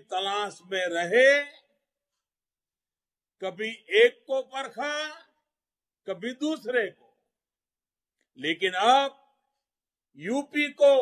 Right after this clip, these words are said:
स्थायित्व का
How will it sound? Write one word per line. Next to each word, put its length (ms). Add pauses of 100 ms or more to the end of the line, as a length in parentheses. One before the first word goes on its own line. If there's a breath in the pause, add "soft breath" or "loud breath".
(1400)
स्थायित्व 840
का 200